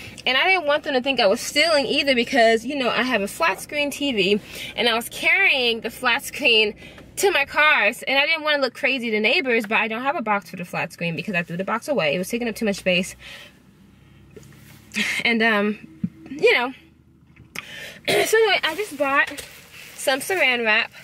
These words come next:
I mean, not saran wrap, I have bubble wrap. Um, I have to go mail off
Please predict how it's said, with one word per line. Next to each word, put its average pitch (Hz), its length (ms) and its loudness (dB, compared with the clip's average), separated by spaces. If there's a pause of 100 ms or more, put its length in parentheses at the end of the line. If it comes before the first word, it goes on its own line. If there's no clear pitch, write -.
(120)
I 247 60 -6
mean, 247 120 0
not 262 120 0
saran 202 360 0
wrap, 165 140 -2
I 240 40 -2
have 226 160 0
bubble 202 300 4
wrap. 143 240 -4 (560)
Um, 185 400 2 (880)
I 240 80 2
have 302 280 -2
to 226 100 -4
go 208 180 2
mail 202 240 0
off 196 380 -2